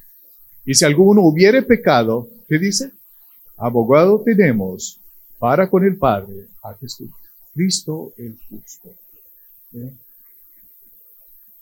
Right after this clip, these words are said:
Y Él es la propiciación por nuestros pecados. Es, Él es el quien pagó por nuestros pecados.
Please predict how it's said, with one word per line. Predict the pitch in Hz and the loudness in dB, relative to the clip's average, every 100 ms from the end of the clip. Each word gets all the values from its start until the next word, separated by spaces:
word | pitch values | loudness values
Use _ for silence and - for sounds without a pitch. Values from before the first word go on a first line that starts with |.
| - - - - | -20 -20 -20 -12
Y | 143 185 | -2 2
Él | 226 | 2
es | 233 214 | 2 2
la | 185 - | 0 -2
propiciación | - 117 - 214 - 233 208 165 110 95 - _ | -6 -8 -4 -2 0 0 0 0 -2 -6 -14 _
por | 110 104 | -14 -10
nuestros | 139 180 185 175 156 | -6 -6 -8 -12 -14
pecados. | - 131 139 113 - - 151 | -14 -16 -14 -16 -18 -14 -12
Es, | 160 170 - - | -10 -12 -14 -6
Él | 175 180 | -6 -4
es | 180 180 - | -6 -6 -10
el | 151 | -12
quien | - 131 - _ | -10 -10 -10 _
pagó | - 113 123 196 196 196 - | -14 -10 0 2 2 -4 -16
por | - 110 | -20 -18
nuestros | 139 147 143 143 - | -14 -16 -16 -20 -20
pecados. | 131 120 101 101 - | -20 -20 -20 -20 -20